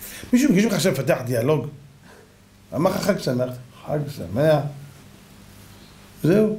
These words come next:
תראה איזה מהיר זה נגמר. עכשיו תראה כמה קושיות. "איזה חג, תגיד לי, זה מדינה זה?" הוא, הוא, עכשיו הוא בעלם, הוא מחזיר אותו, וזה מקלל אותו.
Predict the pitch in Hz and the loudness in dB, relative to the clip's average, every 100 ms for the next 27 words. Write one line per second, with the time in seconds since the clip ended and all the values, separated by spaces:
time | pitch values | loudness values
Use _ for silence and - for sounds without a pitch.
0 | - 190 233 226 233 196 208 175 180 147 | -4 0 2 4 4 4 4 4 2 0
1 | - - - - - - - - 185 196 | -4 -18 -20 -20 -20 -20 -20 -8 -2 0
2 | 220 208 185 147 147 113 - - - - | 2 2 0 -4 -4 -6 -10 -20 -20 0
3 | 262 359 330 349 240 320 330 247 277 247 | 2 2 2 0 2 2 2 2 0 2
4 | 320 247 254 185 175 262 202 196 247 277 | 2 4 2 4 4 2 2 2 4 2
5 | 262 233 - - - - 190 208 190 175 | 2 0 -2 -12 -20 -6 2 4 6 6
6 | 156 143 160 151 135 120 156 156 143 143 | 4 2 0 0 0 -2 -2 2 2 4
7 | 120 113 104 90 - - - - 123 165 | 2 2 -2 -4 -8 -18 -20 -6 2 2
8 | 127 127 139 117 110 - - 123 175 170 | 2 0 0 -2 -6 -6 -8 -2 0 2
9 | 160 170 151 123 127 | 2 4 2 2 -2